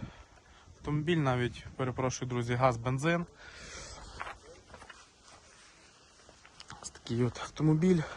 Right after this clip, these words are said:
Dacia Duster, газ, бензин один і шість на повному приводі. Дуже рідко, коли зустрічаються такі автомобілі. Резина навіть ще в гарному стані,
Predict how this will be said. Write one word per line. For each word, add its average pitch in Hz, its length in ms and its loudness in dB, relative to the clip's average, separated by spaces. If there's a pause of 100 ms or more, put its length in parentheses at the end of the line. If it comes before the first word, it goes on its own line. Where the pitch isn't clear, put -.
(340)
Dacia 120 440 4
Duster, 165 400 10 (600)
газ, 127 300 12
бензин 139 420 10
один 170 240 8
і 170 60 10
шість - 280 4
на 143 100 8
повному 139 380 10
приводі. 165 440 10 (380)
Дуже 143 280 10
рідко, 147 280 6
коли 139 240 8
зустрічаються 127 640 6
такі - 180 2
автомобілі. - 600 2 (1200)
Резина 139 460 10
навіть 131 280 6
ще 139 160 6
в 127 40 8
гарному 185 380 12
стані, 185 420 8